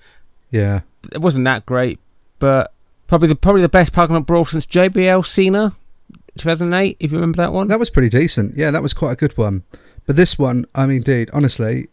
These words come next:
Speaker 1: it's like, I, I don't really wanna go into it too much because I don't really want to, to spoil it for anybody that's listening and maybe hasn't seen this.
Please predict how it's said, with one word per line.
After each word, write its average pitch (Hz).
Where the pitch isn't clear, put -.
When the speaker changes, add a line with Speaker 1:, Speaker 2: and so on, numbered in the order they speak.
Speaker 1:
it's -
like, 131
I, 147
I 151
don't 160
really 160
wanna 131
go 127
into 127
it -
too 131
much 101
because 113
I 113
don't 143
really 127
want 117
to, 110
to 131
spoil 135
it 117
for -
anybody 117
that's 113
listening 120
and 110
maybe 117
hasn't 113
seen 117
this. 95